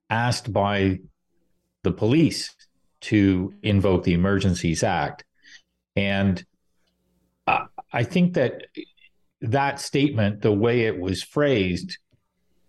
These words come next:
doesn't look like it completely or exactly squares with the process of the advice, the information, the encouragement that he was given. But in a more general sense, I think when you look back at the testimony from yesterday and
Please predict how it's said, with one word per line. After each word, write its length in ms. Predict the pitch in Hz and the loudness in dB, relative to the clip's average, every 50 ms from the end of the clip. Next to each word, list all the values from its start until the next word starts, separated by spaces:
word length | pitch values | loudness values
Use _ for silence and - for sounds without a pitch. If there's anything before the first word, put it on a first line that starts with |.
| _ _ _ - | _ _ _ 0
doesn't 380 | 151 143 127 127 135 131 - | 2 2 4 2 2 0 0
look 280 | 120 131 147 147 - - | 0 0 0 0 0 0
like 200 | 117 110 101 - | 0 0 2 0
it 160 | 113 104 - | -2 -2 -2
completely 680 | - - 107 98 98 - - 151 151 151 - 127 120 117 | -2 0 0 0 0 0 0 2 2 2 2 2 2 2
or 300 | 113 101 101 101 101 - | 4 4 4 2 2 2
exactly 640 | 107 104 95 87 120 120 123 127 - - - 107 95 | 0 -2 0 0 0 0 0 -2 -4 0 2 2 2
squares 640 | - - - - 139 131 123 113 107 95 - - - - _ | 2 0 -2 0 2 4 4 4 4 2 0 -4 -12 -10 _
with 320 | 101 107 113 123 120 123 - | 0 2 2 2 2 0 -2
the 80 | - | -4
process 720 | 87 - - 127 127 127 120 - 117 98 95 92 - - - - | -4 -4 -2 0 2 2 2 2 0 0 0 0 -2 -4 -8 -4
of 380 | - 104 101 101 98 90 - - | -2 0 2 2 0 0 -2 -2
the 140 | 104 95 | 0 0
advice, 500 | 95 90 87 117 110 107 107 107 - - | 0 0 0 0 0 0 0 0 -2 0
the 140 | - 95 95 | 0 0 0
information, 720 | 101 98 - 113 101 101 98 101 98 98 - - 101 98 95 | 0 0 0 0 0 2 2 0 0 -2 0 0 2 2 4
the 100 | 92 87 | 2 2
encouragement 600 | 87 87 - - 123 107 98 - 110 101 95 90 | 2 0 0 0 0 0 0 2 2 2 2 2
that 140 | 95 87 - | 0 -2 -2
he 100 | - 80 | -2 -2
was 160 | 80 85 - | -2 -2 0
given. 420 | - 165 165 156 - 90 76 - - _ _ _ _ _ _ _ _ - | 0 0 0 0 0 0 -2 -2 -6 _ _ _ _ _ _ _ _ -14
But 500 | 107 98 104 131 127 120 117 - - - _ _ _ _ _ _ _ - | -12 -6 -2 0 2 2 0 -2 -6 -16 _ _ _ _ _ _ _ -2
in 80 | 131 120 | 0 2
a 60 | 113 | 2
more 220 | 117 117 120 110 | 4 2 2 2
general 400 | 101 92 - 214 226 190 123 101 | 2 0 0 0 2 2 0 0
sense, 520 | 90 - - 92 90 92 98 - - - - - _ _ _ _ _ _ _ _ _ _ _ _ _ _ _ _ - | -2 -2 -2 0 0 0 -2 -2 -6 -10 -12 -16 _ _ _ _ _ _ _ _ _ _ _ _ _ _ _ _ -4
I 100 | 120 113 | -2 -2
think 240 | - 139 113 98 - | -2 -2 -4 -4 0
when 200 | 131 123 113 110 | 0 2 2 4
you 120 | 107 107 | 4 4
look 240 | 110 117 - - - | 4 4 2 0 -2
back 320 | - 117 113 120 123 - | -4 -2 -2 -2 -4 -2
at 120 | - 110 - | -2 -2 -2
the 80 | 101 | -2
testimony 720 | 98 - - 123 - - 123 107 101 98 98 98 98 92 | -2 0 0 -2 -2 0 0 2 2 4 4 4 2 0
from 220 | 90 - 98 92 95 | 0 -2 -2 0 0
yesterday 720 | 104 110 107 - - 107 87 90 87 87 95 107 123 110 | 0 0 -2 -2 -2 0 0 2 2 2 2 0 0 0
and 320 | 92 92 95 95 90 - | 0 0 0 -2 -2 -4